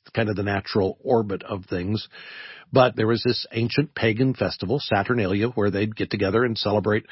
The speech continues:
the fact that the darkness was gonna go away and that it was gonna get lighter. And it really wound up being,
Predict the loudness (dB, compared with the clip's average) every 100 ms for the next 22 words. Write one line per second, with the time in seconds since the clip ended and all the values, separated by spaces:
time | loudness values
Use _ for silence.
0 | -18 -18 -2 2 2 2 0 -2 0 -2
1 | 2 2 2 0 -2 -2 0 0 2 -2
2 | 0 2 2 2 2 0 0 0 -2 -2
3 | -2 -2 0 -2 0 -2 0 0 0 -2
4 | -4 -4 0 0 -2 _ 4 4 4 0
5 | -2 -2 -2 -2 -2 -4